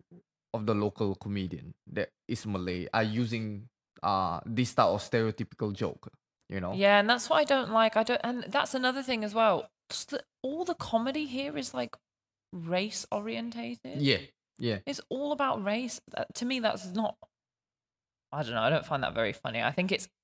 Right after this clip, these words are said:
Speaker 2: low hanging fruit, you know? It's, like, easy pickings.
Speaker 1: Yeah, yeah, it
Speaker 2: You
Speaker 1: is
Speaker 2: know,
Speaker 1: easy
Speaker 2: like
Speaker 1: picking, and also I think it's lazy.
Speaker 2: That's what I mean, yeah.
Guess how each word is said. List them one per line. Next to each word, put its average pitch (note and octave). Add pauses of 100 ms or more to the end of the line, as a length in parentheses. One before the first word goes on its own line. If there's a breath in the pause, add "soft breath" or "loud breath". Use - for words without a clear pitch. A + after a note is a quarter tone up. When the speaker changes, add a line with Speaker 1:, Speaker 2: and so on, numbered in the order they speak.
(520)
Speaker 2:
low G3
hanging E3
fruit, -
you C3
know? D3
It's, -
like, D3
easy D3+
pickings. - (560)
Speaker 1:
Yeah, A3
yeah, F3
it D#3+
Speaker 2:
You G#3+
Speaker 1:
is G3+
Speaker 2:
know, F#3+
Speaker 1:
easy -
Speaker 2:
like C#3+
Speaker 1:
picking, C#3+
and C#3
also F3
I D#3+
think F3
it's -
lazy. A#2+ (380)
Speaker 2:
That's D4
what -
I -
mean, A3
yeah. F3+